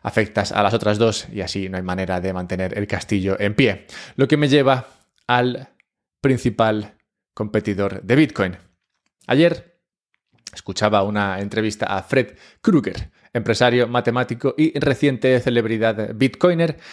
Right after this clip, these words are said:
que se ha puesto de moda en los últimos meses por ser de los pocos que leyeron bien el impacto de los E T Fs de Bitcoin. Este fue, de, como digo, de los muy pocos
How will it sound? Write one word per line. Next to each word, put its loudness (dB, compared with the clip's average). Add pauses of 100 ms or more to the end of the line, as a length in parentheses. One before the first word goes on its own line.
(140)
que 2
se 2
ha 4
puesto 2
de 4
moda 0
en 0
los -2
últimos -2
meses 0 (220)
por 0
ser 2
de 2
los -2
pocos 0
que 2
leyeron 2
bien 4
el 0
impacto 0
de 0
los 0
E 2
T 2
Fs 0
de 2
Bitcoin. 0 (280)
Este -4
fue, 2
de, -4
como -4
digo, 2
de -8
los -4
muy 2
pocos 2